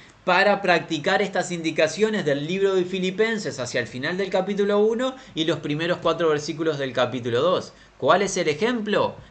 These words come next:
Es la invitación y la propuesta de hoy. Damos lectura a la palabra de Dios. Libro de Filipenses, capítulo número dos, versículo cinco al once, versión Reina Valera, leemos.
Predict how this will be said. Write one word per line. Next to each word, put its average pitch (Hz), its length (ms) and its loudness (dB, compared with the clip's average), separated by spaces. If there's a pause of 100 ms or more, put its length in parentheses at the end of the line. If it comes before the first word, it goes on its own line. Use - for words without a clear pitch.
Es 127 160 -2
la 139 80 -2
invitación 110 840 -6
y 113 100 -8
la 101 140 0
propuesta 101 520 -4
de 95 140 -2
hoy. 95 100 -8 (680)
Damos 240 400 2
lectura 170 680 0 (640)
a 139 300 6
la 147 240 4
palabra 196 600 4
de 202 100 0
Dios. - 360 -6 (280)
Libro 220 420 4
de 214 100 2
Filipenses, 185 680 -2
capítulo 135 580 0
número 202 400 -2
dos, 202 220 2
versículo 151 500 -2
cinco 214 680 -2
al 120 200 2
once, 214 520 -2 (160)
versión 127 440 -4
Reina 143 320 0
Valera, 139 640 2
leemos. 110 680 -4